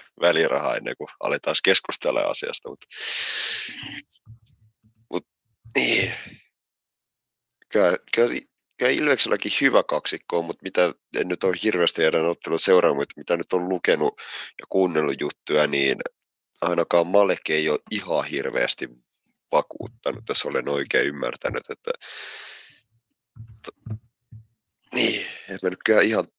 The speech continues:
no, ehkä, ehkä meillä on hivenen parempi maalivahtikaksikko, mut ei nyt mitenkään aivan totaalisen kirkkaasti. Mut ky-, kyllä, kyllä, kyllä mä oon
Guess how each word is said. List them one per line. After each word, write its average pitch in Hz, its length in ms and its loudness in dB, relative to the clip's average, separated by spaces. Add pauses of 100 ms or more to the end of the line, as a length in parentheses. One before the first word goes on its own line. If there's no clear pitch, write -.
(140)
no, 104 160 4 (300)
ehkä, 107 240 0
ehkä 127 240 2
meillä 127 260 6
on 110 80 4
hivenen 98 420 2
parempi 76 340 0
maalivahtikaksikko, 71 1160 -2
mut - 180 -10 (1160)
ei - 60 -2
nyt - 180 -6
mitenkään 71 600 2 (520)
aivan 73 400 0 (600)
totaalisen 69 680 0
kirkkaasti. - 760 -6 (640)
Mut 78 100 -10
ky-, 69 100 -10 (140)
kyllä, 85 160 4
kyllä, 95 160 6
kyllä 101 200 -2
mä 113 100 2
oon 87 180 0